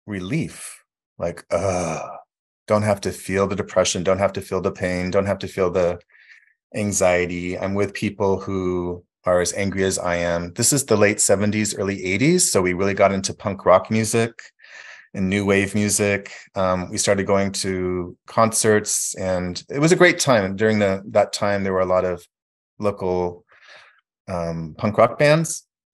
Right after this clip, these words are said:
So we'd drive into San Francisco and see great music, get drunk. What scares me is, um, how, how much we drove,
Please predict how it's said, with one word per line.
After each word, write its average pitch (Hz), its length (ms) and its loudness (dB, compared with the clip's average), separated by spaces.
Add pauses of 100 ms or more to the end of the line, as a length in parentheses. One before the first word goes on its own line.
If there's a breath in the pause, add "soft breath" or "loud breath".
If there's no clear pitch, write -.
So - 220 -4
we'd - 480 -8
drive 107 240 6
into 104 200 0
San 101 260 0
Francisco 98 800 2
and 92 240 0
see 92 440 -2 (100)
great 101 220 -2
music, 95 500 -2
get 98 140 -4
drunk. 90 360 0 (320 soft breath)
What 120 120 2
scares 127 320 2
me 110 100 0
is, - 260 -4
um, 95 300 -2 (100)
how, 87 480 -2
how - 140 -4
much 123 200 0
we 101 80 -8
drove, 85 560 -2